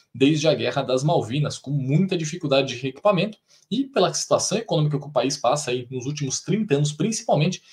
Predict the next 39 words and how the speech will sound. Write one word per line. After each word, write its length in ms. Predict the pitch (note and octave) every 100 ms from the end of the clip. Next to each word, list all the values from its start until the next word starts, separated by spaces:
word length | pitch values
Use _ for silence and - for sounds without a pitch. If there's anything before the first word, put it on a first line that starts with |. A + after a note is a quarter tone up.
| - -
ficou 340 | D#3+ F3 F#3+
cada 380 | - C#3+ F3 C3
vez 220 | B2+ D3
mais 240 | - C3+
delicada 580 | C#3+ D#3 C3 A#2 C3 C#3 - _ -
a 80 |
situação, 500 | C#3 - D3 D3 D#3
principalmente 640 | D3+ A3+ - - D#3 D3+ D3+
de 80 |
mobilidade 680 | C3+ G#3 A3 G3+ C#3+ D#3+ D3+
e 40 | F#3
transporte 600 | F#3+ F#3+ - C3+ D3 D#3+
da 80 | D3
Força 260 | D3 D3
Aérea 120 | D3+
Argentina, 340 | D3+ D3+ C3 D3
que 120 | -
agora 280 | C#4 G3+ A3
se 120 | -
pretende 360 | - A#3+ F#3 F#3
que, 120 | F#3
pelo 280 | - D4 F4
menos, 360 | B3+ C4+ - _ _ _ _ _ -
uma 180 | D#3 F#3+
parte 260 | E3+ E3+ F3+
dela 200 | F3 F3+
seja 240 | E3 E3+
atendida 480 | F#3 G#3 D#3 D3+ D#3 - - -
pelos 260 | D#3 F3 D3
dois 220 | C#3 D3
aviões 320 | D3+ C3 B2+
da 100 | C#3+
Embraer 340 | E3 E3 D#3
que 120 | F#3 A3+
começam 460 | - B2+ D3 C3
a 40 | B2+
operar 400 | E3+ A2+ B2+ -
por 160 | F3+
lá. 220 | C#3+ -